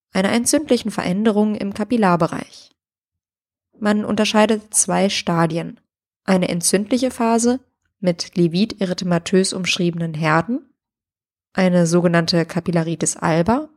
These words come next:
und eine atrophische Phase, auch Atrophie blanche bezeichnet.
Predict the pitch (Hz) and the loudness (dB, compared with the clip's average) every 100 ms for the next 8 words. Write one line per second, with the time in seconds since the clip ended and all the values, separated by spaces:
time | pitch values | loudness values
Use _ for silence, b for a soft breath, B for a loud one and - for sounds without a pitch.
0 | - 277 330 - - - 226 233 226 - | -2 -2 -2 -10 -6 -2 2 2 0 -4
1 | - 294 302 180 - 170 - 160 160 - | -4 -2 0 0 -4 -4 -2 -2 -2 -10
2 | _ _ _ - 190 233 - 214 220 214 | _ _ _ 2 2 2 -4 -4 -4 -2
3 | 233 202 180 165 - - 151 - - 254 | 0 2 2 0 -6 -6 -6 -6 -10 -16
4 | - | -18